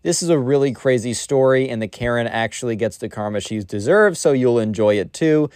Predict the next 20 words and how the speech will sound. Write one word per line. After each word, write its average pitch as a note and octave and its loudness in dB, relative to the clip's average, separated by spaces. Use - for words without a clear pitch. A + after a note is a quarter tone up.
Sit - 0
back, C#3 0
relax, B2 2
subscribe A2+ -2
if G#2+ -6
you're G#2+ -6
new, A#2+ 0
leave G2+ -2
a F#2+ -2
like F2+ 0
for - -10
your F2+ -6
free G2+ -6
nothing, B2 -2
and F#2 -6
let's D#2+ -4
jump E2+ -6
right F2 2
into D#2 -6
it. D2+ -2